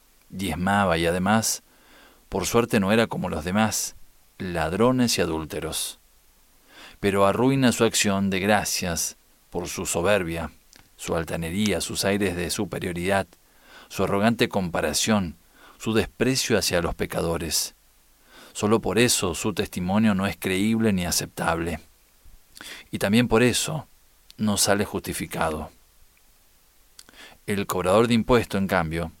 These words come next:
tiene un comportamiento totalmente opuesto. No habla de sí mismo, no tiene nada de que vanagloriarse, no se jacta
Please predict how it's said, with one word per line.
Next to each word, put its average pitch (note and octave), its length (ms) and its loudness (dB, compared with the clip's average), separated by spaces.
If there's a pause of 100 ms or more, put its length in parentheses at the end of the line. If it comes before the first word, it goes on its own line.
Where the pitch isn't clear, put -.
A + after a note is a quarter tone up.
(420)
tiene G2+ 220 0
un A#2+ 80 2
comportamiento F2+ 720 0
totalmente F#2 560 -4
opuesto. - 640 -8 (720)
No G#2+ 240 4
habla A#2 220 4
de F#2+ 120 0
sí F2 140 -2
mismo, E2+ 420 0
no F#2 140 -2
tiene F#2+ 280 -2
nada G2 560 2 (840)
de F2+ 240 -6
que F2+ 180 -4
vanagloriarse, E2+ 1040 0 (440)
no G#2 140 -2
se A2 140 0
jacta G2 600 0